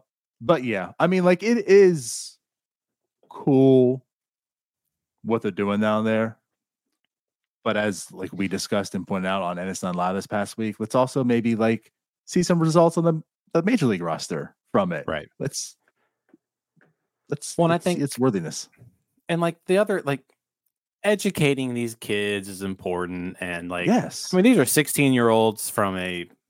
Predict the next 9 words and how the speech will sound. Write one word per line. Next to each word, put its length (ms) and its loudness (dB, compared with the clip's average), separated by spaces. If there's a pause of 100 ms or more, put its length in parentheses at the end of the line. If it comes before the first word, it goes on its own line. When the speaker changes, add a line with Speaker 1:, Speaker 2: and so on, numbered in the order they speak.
(340)
Speaker 2:
third 240 4
world 320 4
country, 680 -2
and 460 -6
they 220 2
are 440 0 (800)
bringing 240 4
them 200 0
in. 380 -6